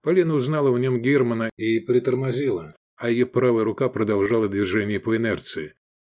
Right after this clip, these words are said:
Палка ударила по затылку Германа с такой силой, что сломалась. «Сука!» заявил он, хватаясь за голову.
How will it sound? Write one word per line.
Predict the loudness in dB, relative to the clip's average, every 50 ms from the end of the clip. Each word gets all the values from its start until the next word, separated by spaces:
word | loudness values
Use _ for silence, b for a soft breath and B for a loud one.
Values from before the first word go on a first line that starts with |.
| _ _ _ _
Палка | 0 0 0 0 0 -2
ударила | -2 0 -2 -4 -4 -2 0 2 2 4 2 2 0 -2
по | -4 -2 -2
затылку | -2 -2 0 0 0 0 0 -4 -8 -6
Германа | -4 -2 -2 -2 -2 -2 -6 -6
с | -8 -8 -6
такой | -6 -6 -4 -4 -4
силой, | -4 -4 -4 -2 0 0 0 0 -2 -8
что | -12 -8 -4 -2 -2
сломалась. | -2 0 0 0 0 0 0 0 0 0 -2 -2 -4 -6 -6 -6 -8 -8 -12 _ _ _ _ _ _ _
«Сука!» | -10 -6 -2 -2 0 4 6 6 8 8 8 6 6 4 4 4 4 2 -2 -2 -4 -4 -6 -10 -12 -14 _ _ _
заявил | -6 -4 -2 0 0 2 2 2 2 4
он, | 2 2 2
хватаясь | -2 -4 -6 -4 -4 -2 -2 -2 -2 -2
за | -2 -2 -2 -2
голову. | 0 0 0 -2 -2 -4 -6 -8 -10 -12 -16